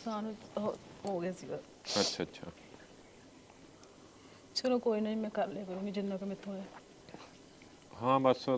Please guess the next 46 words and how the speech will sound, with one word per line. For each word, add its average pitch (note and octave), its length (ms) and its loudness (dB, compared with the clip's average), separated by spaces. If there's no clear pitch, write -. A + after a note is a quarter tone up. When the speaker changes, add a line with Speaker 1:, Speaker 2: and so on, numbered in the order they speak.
Speaker 2:
ਤੁਹਾਡਾ A#2+ 300 12
ਤਾਂ A2 120 4
ਸਹਾਰਾ A#2 320 10
ਸਾਨੂੰ G2 320 4
ਇਹੀ F2+ 180 4
ਆ, F2 60 8
ਚਲੋ, F#2 260 8
ਵੀ F#2 120 6
ਮੈਂ F#2 180 6
ਮਾੜਾ G2 180 8
ਮੋਟਾ F#2+ 260 6
ਮੱਝਾਂ F#2+ 360 8
ਕਣੀ G#2 200 6
ਸਾਂਭ F2+ 220 6
ਸੰਭਾਲ G2+ 300 6
ਕਰ E2+ 200 8
ਲੈਣਾ, E2 440 2
ਧਾਰਾਂ G2 260 12
ਵਗੈਰਾ E2+ 280 6
ਕੱਢੀਆਂ F2+ 380 4
ਜਾਂਦੀਆਂ, F2+ 320 4
ਹਨਾ? A2 120 4
ਤੁਹਾਨੂੰ G#2+ 200 4
ਪਤਾ F#2 220 4
ਵੀ F#2 140 6
ਘਰ G#2+ 220 10
'ਚ - 140 -6
ਚਲੋ F#2+ 260 6
ਦੁੱਧ G2 280 6
ਦੀ A#2 120 6
ਵੀ A#2+ 80 10
ਲੋੜ G2 220 10
ਹੁੰਦੀ F#2 360 4
ਆ। F#2+ 80 8
Speaker 1:
ਹਮ। - 500 -2
Speaker 2:
ਬੱਚੇ A2+ 500 12
ਨੂੰ A2 200 6
ਵੀ G#2+ 80 10
ਪਿਆਉਣਾ G#2+ 320 10
ਪੈਂਦਾ G#2 280 10
ਗਾ, G#2 120 12
ਚੁੰਗਣੀ A2 440 12
ਤੇ A#2+ 80 12
ਲੱਗਿਆ F#2 300 12
ਹੋਇਆ F2+ 220 10
ਗਾ। F2+ 140 6